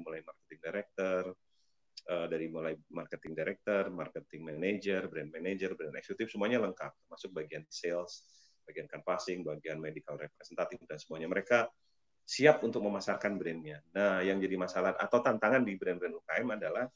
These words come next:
bagaimana kita harus membangun tim, walaupun mungkin mulai dari dua atau tiga saja, atau, nah, setelah itu baru berkembang gitu ya. Karena kalau kita berkembang, otomatis kita harus, eh, membangun tim kita,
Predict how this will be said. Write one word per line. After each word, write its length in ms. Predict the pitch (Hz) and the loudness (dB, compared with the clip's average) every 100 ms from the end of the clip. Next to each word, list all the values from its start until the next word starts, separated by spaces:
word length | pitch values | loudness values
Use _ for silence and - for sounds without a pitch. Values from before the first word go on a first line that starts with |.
| _ _ _ _ - | _ _ _ _ -2
bagaimana 400 | 110 110 131 143 | 2 4 4 4
kita 240 | 143 143 | 4 4
harus 80 | 139 | 6
membangun 480 | 123 113 110 113 110 | 4 6 4 2 2
tim, 300 | 147 131 95 | 4 6 4
walaupun 480 | 104 113 117 180 180 | 2 2 4 4 6
mungkin 260 | 143 160 | 4 4
mulai 240 | 156 113 135 | 6 8 8
dari 300 | 113 95 95 | 6 4 0
dua 240 | 90 101 | 4 4
atau 100 | 78 - | 2 -4
tiga 180 | 92 85 | -4 -2
saja, 400 | 82 - 73 71 _ _ - | -2 -4 -8 -10 _ _ -16
atau, 560 | 71 85 82 82 80 | -10 -4 -4 -4 -8
nah, 160 | 73 71 80 | -10 -12 -10
setelah 240 | - 85 | -4 -2
itu 80 | 120 | 2
baru 160 | 95 95 | 2 2
berkembang 640 | 87 - 82 78 147 151 | -2 -8 -6 -6 -8 -14
gitu 160 | 151 - | -18 -20
ya. 60 | 147 _ _ _ _ | -20 _ _ _ _
Karena 160 | - 135 | 0 6
kalau 220 | 151 135 | 8 8
kita 160 | 123 110 | 6 4
berkembang, 480 | 95 - 92 127 120 | 2 0 4 4 4
otomatis 400 | 95 85 135 - | 0 -2 -2 -4
kita 240 | - 117 | -6 -4
harus, 680 | 107 82 110 131 - - - _ _ - | -2 0 2 0 -2 -18 -20 _ _ -20
eh, 100 | 78 - _ _ _ - | -20 -20 _ _ _ -10
membangun 380 | 82 73 101 101 | -6 -4 -6 -6
tim 160 | 82 | -8
kita, 340 | - - 76 | -8 -8 -8